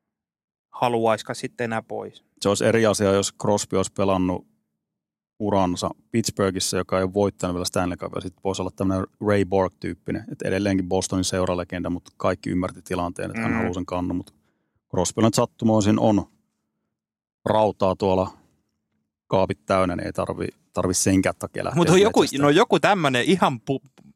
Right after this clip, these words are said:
Speaker 1: niinku boksin ulkopuolelta tuleva siirto olisi kyllä niin makea, mut ei nyt kannata ihan hengitystä pidätellä odotella.
Speaker 2: Ei välttämättä. Mennään, otetaan pieni katsaus noihin siirtospekulaatioihin kanssa vähän myöhemmin, mutta otetaan vielä tähän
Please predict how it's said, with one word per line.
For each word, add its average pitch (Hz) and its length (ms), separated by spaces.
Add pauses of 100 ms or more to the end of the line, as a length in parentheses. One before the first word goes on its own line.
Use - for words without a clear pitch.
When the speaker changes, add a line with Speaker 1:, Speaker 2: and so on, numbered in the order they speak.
Speaker 1:
niinku 123 160
boksin 131 320
ulkopuolelta 110 400
tuleva 107 220
siirto 107 300
olisi 101 140
kyllä 110 160
niin 107 160
makea, 104 320
mut 95 120 (1600)
ei 104 100
nyt 104 120
kannata 107 300
ihan 104 280
hengitystä 104 400
pidätellä 101 340
odotella. 101 280 (200)
Speaker 2:
Ei 131 160
välttämättä. 117 400
Mennään, 131 320 (120)
otetaan 131 380 (220)
pieni 113 160
katsaus 104 420
noihin 98 280 (200)
siirtospekulaatioihin 98 1120
kanssa 90 260
vähän 98 160
myöhemmin, 101 360
mutta - 240
otetaan 147 400
vielä 147 380 (720)
tähän 107 420